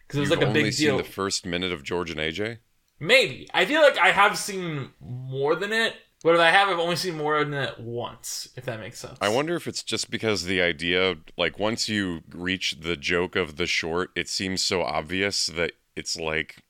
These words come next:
Speaker 2: maybe you imagined seeing it. I'm sure that you actually did, but, like, just that would explain memories of seeing the full George
Speaker 1: That's
Speaker 2: and A J
Speaker 1: true.
Speaker 2: thing, you know?
Speaker 1: That's true. I do feel
Speaker 2: Yeah.
Speaker 1: like I have seen it. I just don't know.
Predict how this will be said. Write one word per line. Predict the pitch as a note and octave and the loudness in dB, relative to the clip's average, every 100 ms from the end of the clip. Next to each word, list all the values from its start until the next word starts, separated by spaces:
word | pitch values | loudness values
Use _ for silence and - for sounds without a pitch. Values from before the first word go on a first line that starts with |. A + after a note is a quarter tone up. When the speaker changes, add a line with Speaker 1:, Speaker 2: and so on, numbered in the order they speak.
| - | -6
Speaker 2:
maybe | F2+ E2 | -4 -2
you | E2 | -2
imagined | D#2+ D#2 D2+ D2+ F2 E2+ | -2 -2 -4 -4 -8 -6
seeing | - F2 F2 F2+ | -6 -4 -4 -4
it. | F#2+ - _ _ _ - | -6 -8 _ _ _ -8
I'm | G2+ | -2
sure | - C#3 | 2 2
that | G#2 | 4
you | G#2 | 4
actually | G2 - F2+ E2+ | 4 0 -4 -4
did, | D2+ F2 D2+ | 0 -2 0
but, | D2+ D#2 | -4 -2
like, | D#2+ D#2 - - - _ - | -2 -2 -6 -20 -20 _ -6
just | F#2 - - | -4 -2 0
that | F#2+ F2 | 0 0
would | |
explain | E2+ - - E2+ E2 D#2+ D2 _ - _ - | -4 -6 -6 -2 -2 -2 -8 _ -20 _ -12
memories | F2 F#2+ F2+ F2 E2 | -4 -2 -2 -4 -4
of | E2 D2+ | -6 -6
seeing | - F2+ F2 D#2+ | -4 -2 -4 -4
the | D#2 | -8
full | D2+ - E2+ D#2+ D#2 C#2+ B1 | -8 -2 0 0 -4 -8 -14
George | C#2 E2 | -10 -6
Speaker 1:
That's | D2+ D2+ | -4 -4
Speaker 2:
and | D2+ | -4
A | |
J | D2 | -2
Speaker 1:
true. | D2+ | -4
Speaker 2:
thing, | C#2 D#2+ D2 C2+ - | -6 -8 -8 -10 -16
you | D2+ | -16
know? | D2 C#2 - _ | -16 -16 -20 _
Speaker 1:
That's | - - | -10 -6
true. | - E3 | -2 2
I | F#3 | 2
do | B3+ | 2
feel | D4+ | 4
Speaker 2:
Yeah. | C#4 | 6
Speaker 1:
like | |
I | G3+ | 6
have | D#3 F#3+ G3 D#3+ C#3 | 6 8 8 6 0
seen | - - G#3+ G#3 | -6 -6 -4 -4
it. | B2+ - | -4 -6
I | C3+ | -6
just | D#3 F3+ - - - _ _ - | -2 0 -2 -6 -20 _ _ -2
don't | D3+ D3 | -2 0
know. | D3+ C#3+ C3 A#2 G2+ | 0 2 4 2 -2